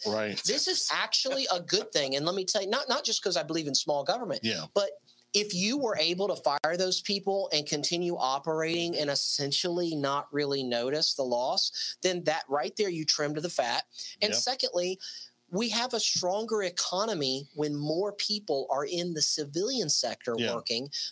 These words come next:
Speaker 2: than we do when they're in government. Those people now that if they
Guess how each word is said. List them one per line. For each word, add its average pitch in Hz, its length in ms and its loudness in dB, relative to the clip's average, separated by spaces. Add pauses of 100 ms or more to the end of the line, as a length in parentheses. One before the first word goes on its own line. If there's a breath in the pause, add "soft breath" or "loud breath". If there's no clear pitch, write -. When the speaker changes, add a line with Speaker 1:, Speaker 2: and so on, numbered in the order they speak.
Speaker 2:
than 190 140 2
we 180 140 -2
do 196 240 0
when 190 200 0
they're 175 140 2
in 170 240 -2
government. 160 560 0
Those 294 260 0
people 196 380 0
now 147 420 0
that 127 260 0
if 143 120 -4
they 143 120 2